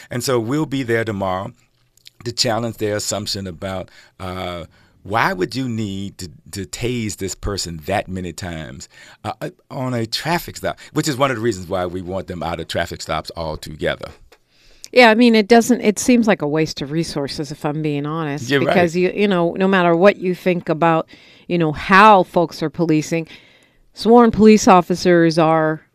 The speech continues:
Speaker 2: costly. And if you can have someone else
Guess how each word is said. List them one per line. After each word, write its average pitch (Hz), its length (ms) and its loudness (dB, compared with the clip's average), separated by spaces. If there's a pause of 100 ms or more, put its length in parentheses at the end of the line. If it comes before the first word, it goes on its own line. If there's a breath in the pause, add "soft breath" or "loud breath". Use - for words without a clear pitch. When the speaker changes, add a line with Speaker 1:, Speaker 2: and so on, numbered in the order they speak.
(120)
Speaker 2:
costly. - 720 2 (680)
And 170 320 2
if 165 140 -4
you 190 140 0
can 190 120 2
have 175 260 4
someone 160 360 0
else 180 480 2